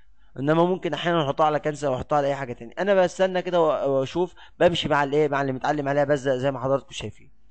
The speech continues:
نيكست. وبقرا طبعًا الكلام ده، أقرأ-، اقراه لو انا فاهم في الانجليزي، لو مش فاهم بمشي مع الازرق، وبالتعود والممارسة بتتسطب الحاجة. كده البرنامج اتسطب،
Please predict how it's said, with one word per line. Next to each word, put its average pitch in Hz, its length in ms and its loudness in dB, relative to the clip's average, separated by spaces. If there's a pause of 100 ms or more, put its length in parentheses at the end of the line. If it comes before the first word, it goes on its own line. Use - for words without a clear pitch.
(1500)
نيكست. - 360 -8
وبقرا 151 360 4
طبعًا 147 280 0
الكلام 139 320 -4
ده، 196 220 -4 (560)
أقرأ-، 147 180 -6 (120)
اقراه 139 380 4
لو 143 180 6
انا 123 420 0
فاهم 143 280 -2
في 120 100 -10
الانجليزي، 123 460 -8
لو 196 140 4
مش 196 140 -2
فاهم 208 220 2
بمشي 185 240 -2
مع 147 120 0
الازرق، 147 460 -4
وبالتعود 151 1200 0
والممارسة 131 680 -4 (920)
بتتسطب 127 680 -4
الحاجة. - 280 -16 (300)
كده 165 200 4
البرنامج 131 440 -2
اتسطب، 113 280 -12